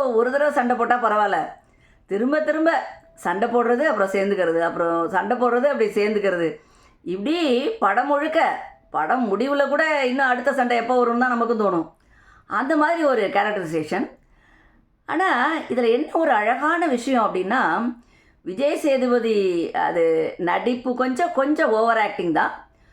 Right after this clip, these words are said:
ஆனாலும் உண்மையிலேயே அது மாதிரி கிராமத்துல நிறைய கேரக்டர்ஸ் இருப்பாங்க. அதாவது ஊருக்கே பெரிய ரவுடியா இருப்பாங்க. ஆனா வீட்ல மனைவிக்கு வந்து ரொம்ப ஒரு அன்பான கணவனா இருப்பாங்க. அது மாதிரி தான்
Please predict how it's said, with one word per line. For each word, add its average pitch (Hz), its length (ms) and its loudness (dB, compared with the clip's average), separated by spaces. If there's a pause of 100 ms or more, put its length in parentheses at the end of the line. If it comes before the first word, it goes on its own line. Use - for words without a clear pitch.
(240)
ஆனாலும் 269 560 -2
உண்மையிலேயே 311 420 0
அது 302 160 2
மாதிரி 269 220 0
கிராமத்துல 247 420 0
நிறைய 208 640 0
கேரக்டர்ஸ் 202 440 -2
இருப்பாங்க. 165 500 -2
அதாவது 180 640 -2 (280)
ஊருக்கே 240 580 0
பெரிய 226 320 2 (680)
ரவுடியா 214 480 0
இருப்பாங்க. 170 380 0 (600)
ஆனா 247 300 0
வீட்ல 269 380 0
மனைவிக்கு 233 360 0
வந்து 208 180 0
ரொம்ப 202 240 0
ஒரு 202 140 0
அன்பான 202 420 0
கணவனா 180 360 0
இருப்பாங்க. 165 260 -4
அது 160 200 -2
மாதிரி 196 240 0
தான் 214 320 -2